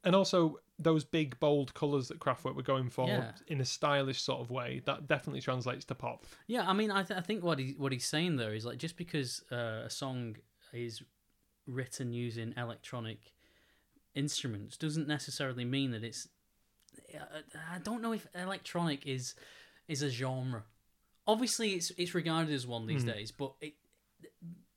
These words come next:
Speaker 2: like N M E said, rock music.
Speaker 1: Hmm.
Speaker 2: It, it can be soul. It can, it can be R and B.
Speaker 1: Yeah.
Speaker 2: And, and every genre now uses,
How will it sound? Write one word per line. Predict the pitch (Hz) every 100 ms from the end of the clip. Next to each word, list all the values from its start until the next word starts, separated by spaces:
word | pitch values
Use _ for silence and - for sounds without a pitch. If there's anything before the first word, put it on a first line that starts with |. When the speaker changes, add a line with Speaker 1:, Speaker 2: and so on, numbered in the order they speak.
| _ _ - - 175 180
Speaker 2:
like | 185 196 202
N | 185
M | 175
E | 165
said, | - 113 - _ _ -
rock | 143 143 -
music. | 117 110 98 - _ _ _ -
Speaker 1:
Hmm. | 139 117 - -
Speaker 2:
It, | 147 - 156
it | 156
can | - 180 185
be | 160 127
soul. | - 143 117 101 -
It | - -
can, | 160 175 170
it | 147
can | - 180
be | 165 147
R | 123
and | 117 110
B. | 92 -
Speaker 1:
Yeah. | 147 123 - _ -
Speaker 2:
And, | 175 180
and | 208 214
every | 233 247 247 214
genre | 165 151 131 120
now | 120
uses, | 110 110 113 110 110 101 -